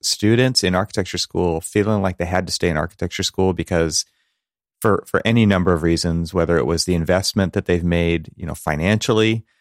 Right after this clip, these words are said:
whether it was how difficult it was to get in because of the impacted program that it was, whether it was something that their parents had expectations on them or some other family member had expectations that they were gonna do,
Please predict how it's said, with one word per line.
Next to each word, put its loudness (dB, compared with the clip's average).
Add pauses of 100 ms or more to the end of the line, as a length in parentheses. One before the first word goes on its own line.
(180)
whether 2
it 0
was -2
how -2
difficult -2
it -2
was 0
to -8
get -2
in 2
because -2
of -4
the -6
impacted -6 (480)
program 0
that 0
it -2
was, 0 (520)
whether 2
it 0
was -2
something -2
that -4
their -2
parents -2
had 0
expectations -2
on 2
them 0
or 0
some -2
other 2
family 0
member 0
had -4
expectations -4
that -2
they -2
were -2
gonna 2
do, -10